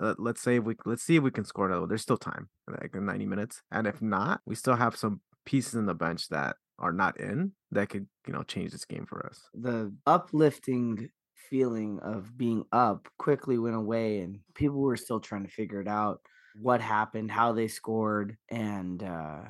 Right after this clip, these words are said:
Speaker 2: my biggest thing was I personally didn't even wanna go into extra time because I didn't even wanna go into penalties because, like, I would be,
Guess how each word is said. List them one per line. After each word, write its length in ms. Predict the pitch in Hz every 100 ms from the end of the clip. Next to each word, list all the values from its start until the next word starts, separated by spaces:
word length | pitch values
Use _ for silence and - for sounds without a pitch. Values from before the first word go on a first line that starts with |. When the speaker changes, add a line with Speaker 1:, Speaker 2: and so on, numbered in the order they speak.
| 113 -
Speaker 2:
my 200 | 135 156
biggest 460 | 151 131 131 -
thing 300 | 127 117 113
was 200 | 110 107 101
I 220 | 120 151
personally 440 | 151 - 175 - 117
didn't 220 | 120 120
even 180 | 110 110
wanna 200 | 101 101
go 180 | 104 104
into 160 | 92
extra 260 | 90 - -
time 280 | - 95 101
because 200 | 98 98
I 120 | 101
didn't 300 | 98 107 110
even 260 | 98 95
wanna 260 | 87 90 90
go 400 | 92 90 90 95 - _ _ -
into 200 | 110 101
penalties 640 | - 107 110 101 78 -
because, 320 | 85 107 92
like, 180 | 85 80
I 160 | 87 110
would 220 | 104 92
be, 400 | 95 82 82